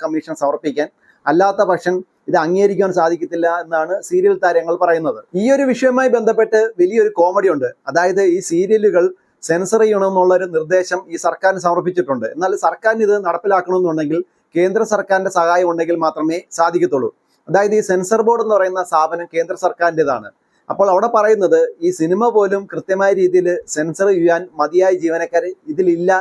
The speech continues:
എന്നാണ് പറയുന്നത്. അപ്പോൾ ഒരു ദിവസം മുപ്പതോളം എപ്പിസോഡ് വിവിധ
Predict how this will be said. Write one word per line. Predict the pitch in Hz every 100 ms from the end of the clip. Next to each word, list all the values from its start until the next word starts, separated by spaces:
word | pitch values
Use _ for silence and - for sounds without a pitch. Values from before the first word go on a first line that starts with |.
| - -
എന്നാണ് | 175 175 165
പറയുന്നത്. | 160 156 123 110 _ _ _ 156
അപ്പോൾ | 175 214 208 - - 175
ഒരു | 220
ദിവസം | 220 208 208 208 - 165
മുപ്പതോളം | - 196 202 208 185
എപ്പിസോഡ് | 185 180 185 185 196 - 156
വിവിധ | 180 190